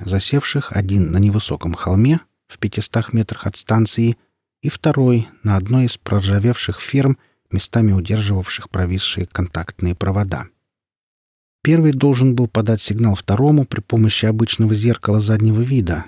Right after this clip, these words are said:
снятого с одного из электровозов, стоявших здесь же.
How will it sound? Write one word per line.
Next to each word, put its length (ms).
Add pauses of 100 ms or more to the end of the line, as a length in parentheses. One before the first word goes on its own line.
снятого 500
с 120
одного 340
из 220
электровозов, 840 (180)
стоявших 560
здесь 300
же. 180